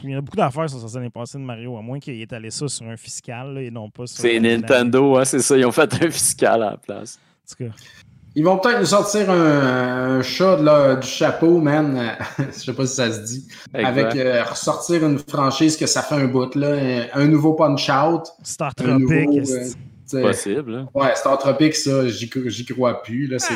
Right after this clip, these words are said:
Speaker 1: <laughs>
Speaker 3: ben trop loin, là, mais en tout cas, on verra. Euh, Martine Tilberg, la délicieuse, nous demande, une fois que vous avez complété le jeu en mode normal,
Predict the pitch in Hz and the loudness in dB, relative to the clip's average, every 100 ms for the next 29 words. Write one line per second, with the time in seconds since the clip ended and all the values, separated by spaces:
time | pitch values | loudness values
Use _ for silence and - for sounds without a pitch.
0 | 190 123 123 117 131 127 120 113 113 127 | -4 -2 -2 -4 -4 -4 -2 -2 -2 -4
1 | 139 135 147 117 101 98 - - - - | -4 -6 -6 -4 -4 -4 -8 -8 -8 -4
2 | 311 - 330 - 135 - 139 - - 139 | -4 -4 -4 -2 -2 2 0 0 -2 2
3 | 175 165 123 131 151 - - - _ - | 4 4 4 0 -2 -8 -20 -20 _ -2
4 | 131 135 - - - 254 180 - 240 160 | 2 2 2 0 0 2 2 2 2 4
5 | 180 208 160 120 143 156 180 175 - 202 | 4 4 4 4 2 4 4 2 0 2
6 | 196 135 110 101 110 110 143 165 175 196 | 2 2 0 0 0 2 4 4 4 2
7 | 190 127 160 156 - 262 - 156 143 147 | 0 0 2 2 2 -2 0 0 2 2
8 | 160 175 196 196 160 208 202 131 127 143 | 2 2 0 2 0 0 2 2 2 2
9 | 185 135 135 156 139 139 139 123 143 107 | 2 4 4 2 2 2 2 0 -2 -4